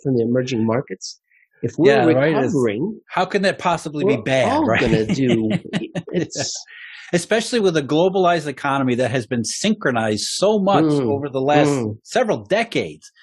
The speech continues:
Speaker 2: You know, if, if, if one major part of it is doing well, then usually you can count on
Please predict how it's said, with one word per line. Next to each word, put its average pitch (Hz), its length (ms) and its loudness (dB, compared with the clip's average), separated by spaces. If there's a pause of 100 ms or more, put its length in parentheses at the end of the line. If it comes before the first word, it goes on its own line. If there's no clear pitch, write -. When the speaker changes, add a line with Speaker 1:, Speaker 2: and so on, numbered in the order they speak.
(360)
Speaker 2:
You 127 60 -4
know, 151 240 0
if, 175 260 -2
if, 170 300 -2
if 147 200 -2
one 185 280 2
major 190 280 2
part 165 320 0
of 139 80 -4
it 135 120 -2
is 117 120 -6
doing 123 380 0
well, 131 400 2
then 120 180 -2
usually 170 380 2
you 139 120 2
can 123 160 -12
count 139 280 0
on 123 80 0